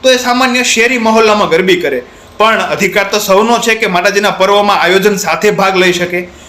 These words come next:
તો મારી એક દિલની લાગણી છે, એક સ્વતંત્ર વિચાર છે, જે હું દર વખતે Facebook માધ્યમથી આપ સૌ સ્પષ્ટ કરતો હોય, તો સરકારશ્રીને પણ એટલી વિનંતી કે આવા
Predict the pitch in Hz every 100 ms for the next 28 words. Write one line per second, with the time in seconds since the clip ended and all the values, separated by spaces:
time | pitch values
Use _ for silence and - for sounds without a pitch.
0 | - - 247 214 254 269 214 220 240 277
1 | 247 240 262 247 285 311 - - - 220
2 | 220 226 247 254 196 180 254 247 247 285
3 | 247 151 208 240 247 240 - - 170 233
4 | 226 226 240 226 208 190 226 214 175 175
5 | 208 214 214 202 - 214 202 - 180 -
6 | 185 190 277 196 147 - - - - -
7 | - 240 202 185 247 254 262 262 254 247
8 | 240 190 220 262 247 180 170 - - -
9 | - 240 - 214 269